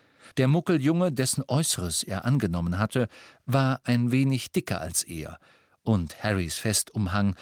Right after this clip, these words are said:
war ihm in der grellen Sonne des Sommertages zu heiß und zu eng.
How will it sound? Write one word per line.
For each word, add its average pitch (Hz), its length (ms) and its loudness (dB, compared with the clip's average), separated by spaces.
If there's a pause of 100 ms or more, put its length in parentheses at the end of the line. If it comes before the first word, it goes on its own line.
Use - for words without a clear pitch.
(160)
war 113 300 0
ihm 127 240 0
in 117 100 0
der 98 140 0
grellen 113 400 0
Sonne 107 280 2
des 90 220 -4
Sommertages 95 800 -2
zu 139 320 -2
heiß 120 340 0
und 95 200 -4
zu - 300 -6
eng. 87 280 -6